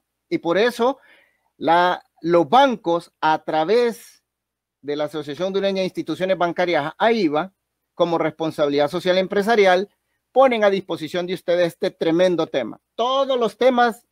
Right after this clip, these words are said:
de todos los webinars, hemos hecho cincuenta y tres webinars con este,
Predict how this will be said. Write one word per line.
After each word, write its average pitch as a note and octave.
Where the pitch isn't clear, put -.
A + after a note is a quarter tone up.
de C3+
todos A3+
los A3+
webinars, G3+
hemos F3+
hecho G3
cincuenta D#3+
y D3
tres G3+
webinars F#3
con G#3
este, F3